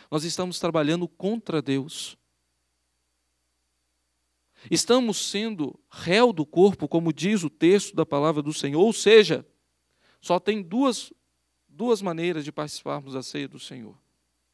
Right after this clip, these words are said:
Ou participamos reconhecendo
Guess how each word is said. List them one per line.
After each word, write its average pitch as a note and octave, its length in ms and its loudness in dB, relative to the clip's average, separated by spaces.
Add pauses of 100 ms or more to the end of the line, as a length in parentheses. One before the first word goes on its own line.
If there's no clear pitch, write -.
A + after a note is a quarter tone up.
(420)
Ou G#3+ 160 8
participamos F3 1160 -6 (480)
reconhecendo F#3+ 920 0